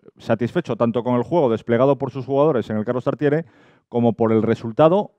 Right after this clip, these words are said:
y lo que le depara de aquí a final de temporada al Valladolid, un equipo muy seguro y que estaba haciendo las cosas muy bien fuera de casa. Ahora lo que le queda es hacerlas también en casa.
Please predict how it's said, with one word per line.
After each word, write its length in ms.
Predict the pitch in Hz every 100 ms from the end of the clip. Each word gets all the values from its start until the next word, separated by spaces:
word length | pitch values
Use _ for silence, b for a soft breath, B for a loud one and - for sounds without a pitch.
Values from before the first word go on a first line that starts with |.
| _
y 160 | 127
lo 180 | 123 120
que 140 | - 123
le 160 | 123
depara 360 | 123 120 151 143
de 80 | 127
aquí 260 | - 143
a 200 | 131 123 117
final 200 | 131 135
de 80 | 123
temporada 420 | 117 123 127 143 -
al 180 | 123 113
Valladolid, 400 | 117 123 170 143
un 100 | 160
equipo 340 | 131 110 117
muy 180 | 123 170
seguro 500 | 160 151 117 107 101 b b b b
y 100 | 104
que 60 | 117
estaba 200 | 151 156
haciendo 240 | 156 147
las 140 | 135
cosas 240 | 151 139 127
muy 100 | 143
bien 160 | 113
fuera 200 | 104 131
de 80 | 120
casa. 380 | - - 180 196 b b b -
Ahora 360 | 120 156 190
lo 140 | 151 127
que 80 |
le 120 | 120 113
queda 240 | 147 147
es 100 | 143
hacerlas 340 | 139 139 135
también 220 | - 127 117
en 100 | 98
casa. 300 | - -